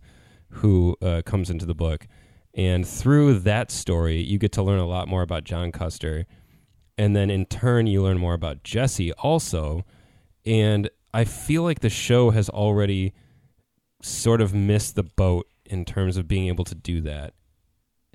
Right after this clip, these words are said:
I guess not a hundred percent, but they're gonna have to do some serious course correction. And I think that the, the, the first step, it would be recasting <laughs> John Custer and, and kind of,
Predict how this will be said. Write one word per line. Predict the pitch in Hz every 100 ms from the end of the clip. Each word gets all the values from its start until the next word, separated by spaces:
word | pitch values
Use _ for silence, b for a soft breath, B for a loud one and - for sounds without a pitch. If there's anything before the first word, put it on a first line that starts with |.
| b b b -
I | 120
guess | 175 -
not | 165
a |
hundred | 107 123 127
percent, | 175 - 147 -
but | 110 104 - b b b b _ _
they're | 120
gonna | 143
have | 160
to | -
do | 123
some | 113 95
serious | - 101 92 -
course | 98 85
correction. | - 82 78 - 78 80 -
And | 104 104
I |
think | 101 104 92
that | 101 90
the, | 98 82 -
the, | 98 90 87 87 b b b b -
the | -
first | - 120 107 -
step, | - 98 101 _ _ _
it | - 95 95
would | 95
be | 90 85
recasting | 90 - 104 104 - 123
<laughs> |
John | 139 113
Custer | - 101 - 98
and, | 92 92 90
and | 95 92 -
kind | - 113
of, | 110